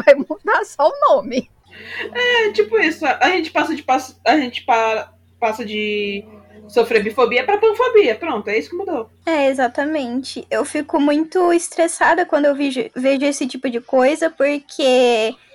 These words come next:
Speaker 3: são pessoas que têm um determinado alcance, sabe? Então, outras pessoas são influenciadas a ter esse tipo de atitude, a ter esse tipo de pensamento.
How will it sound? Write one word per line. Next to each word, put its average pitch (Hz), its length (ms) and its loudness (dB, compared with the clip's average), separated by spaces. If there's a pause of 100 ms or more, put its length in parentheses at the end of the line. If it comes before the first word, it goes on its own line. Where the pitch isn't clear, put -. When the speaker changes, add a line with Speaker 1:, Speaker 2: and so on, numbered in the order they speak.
(340)
Speaker 3:
são 285 220 2
pessoas 320 340 2
que 381 120 0
têm 370 220 2
um 349 240 4
determinado 294 680 2
alcance, 277 760 2
sabe? 247 600 0
Então, 285 580 2
outras 359 320 2
pessoas 349 420 2
são 311 220 0
influenciadas 349 1120 2
a 294 140 4
ter 294 220 -2
esse 320 220 -2
tipo 311 300 -6
de 320 100 -2
atitude, 320 640 -2
a 262 60 -2
ter 269 120 -2
esse 269 180 -4
tipo 262 240 -8
de 262 100 -6
pensamento. 294 880 -2